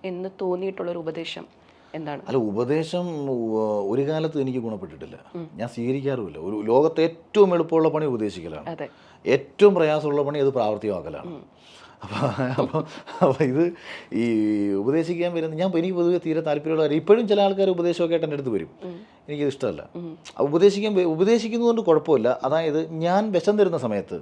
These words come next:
Speaker 1: ഉം.
Speaker 2: എനിക്ക് ബുദ്ധിമുട്ട് അനുഭവിക്കുന്ന സമയത്ത്
Speaker 1: ഉം.
Speaker 2: ഒരിക്കൽ, ആ, ഒരു പത്ത് രൂപ എടുത്ത് തന്നിട്ട് അല്ലെങ്കിൽ ആഹാരം മേടിച്ച് തന്നിട്ട് എന്നെ ഉപദേശിച്ചാൽ ഞാനത് കേൾക്കാൻ തയ്യാറാണ്.
Speaker 1: സംരക്ഷിക്കുന്നവന്
Speaker 2: ആ.
Speaker 1: മാത്രമേ ഉപദേശിക്കാനുള്ള
Speaker 2: അതായത്,
Speaker 1: അർഹതയുള്ളൂ.
Speaker 2: അതായത് സ-, അതായത് ഇപ്പം ഞാൻ പറയാം, ഒരാള്, ഏഹ്, ഇത് ഞാൻ എൻ്റെ ഒരു സുഹൃത്തിനോട് തന്നെ ഒരിക്കൽ ഞാൻ പറഞ്ഞിട്ടുള്ളതാണ്. ഞാൻ ഭയങ്കര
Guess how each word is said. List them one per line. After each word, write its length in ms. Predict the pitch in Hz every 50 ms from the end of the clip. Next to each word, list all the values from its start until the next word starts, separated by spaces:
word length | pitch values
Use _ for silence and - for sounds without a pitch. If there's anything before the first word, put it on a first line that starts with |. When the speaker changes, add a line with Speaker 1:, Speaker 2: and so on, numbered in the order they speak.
| - -
Speaker 1:
ഉം. 160 | 185 170 147 - - - - -
Speaker 2:
എനിക്ക് 220 | 123 160 180 190
ബുദ്ധിമുട്ട് 440 | 214 185 180 - - 208 208 208 185
അനുഭവിക്കുന്ന 400 | 180 170 156 160 156 147 151 151
സമയത്ത് 380 | 120 123 113 117 113 107 - 95
Speaker 1:
ഉം. 420 | - - - 151 - - _ _ _ -
Speaker 2:
ഒരിക്കൽ, 320 | 156 156 180 170 180 170 165
ആ, 320 | - - 123 117 - - -
ഒരു 140 | 131 131 131
പത്ത് 180 | 127 117 - -
രൂപ 60 | 135
എടുത്ത് 240 | 135 123 120 123 123
തന്നിട്ട് 240 | 110 107 101 - 85 71 -
അല്ലെങ്കിൽ 240 | 80 92 104 113 117
ആഹാരം 320 | 110 110 113 123 127 127
മേടിച്ച് 260 | 117 113 113 113 117 117
തന്നിട്ട് 260 | 104 101 - - 78 - - -
എന്നെ 180 | 98 98 107 107
ഉപദേശിച്ചാൽ 480 | 101 110 120 123 - 120 117 120 110
ഞാനത് 220 | 113 120 139 151 143
കേൾക്കാൻ 320 | 143 160 160 165 180 180 170
തയ്യാറാണ്. 380 | 151 165 190 202 180 135 101 - - - _ -
Speaker 1:
സംരക്ഷിക്കുന്നവന് 840 | - 220 220 220 220 233 - - 254 247 - 254 254 262 262 262 254
Speaker 2:
ആ. 100 | 214 196
Speaker 1:
മാത്രമേ 260 | 226 220 220 220 240
ഉപദേശിക്കാനുള്ള 720 | 226 190 208 190 214 220 - 233 202 - 220 214 220 -
Speaker 2:
അതായത്, 320 | - 147 160 175 196 202
Speaker 1:
അർഹതയുള്ളൂ. 280 | 202 208 208 175 147 131
Speaker 2:
അതായത് 320 | 143 160 180 190 196 208
സ-, 140 | 190 - 180
അതായത് 360 | 170 165 156 160 170 175 180
ഇപ്പം 180 | 185 185 190 185
ഞാൻ 140 | 180 175 170
പറയാം, 200 | 147 139 139 156
ഒരാള്, 420 | 170 185 175 165 170 175 170 131
ഏഹ്, 520 | 113 113 - 98 120 127 127 123 120 117 110
ഇത് 140 | 151 170 208
ഞാൻ 260 | 190 185 185 196 196
എൻ്റെ 240 | 185 170 165 175 190
ഒരു 60 | 170
സുഹൃത്തിനോട് 400 | 156 160 160 165 - 190 185 185
തന്നെ 120 | 185 170
ഒരിക്കൽ 180 | 160 160 - 175
ഞാൻ 160 | 170 165 151
പറഞ്ഞിട്ടുള്ളതാണ്. 480 | 143 139 147 156 147 147 143 127 113 101
ഞാൻ 180 | 107 127 156
ഭയങ്കര 600 | 151 139 143 151 165 180 185 190 196 196 190 196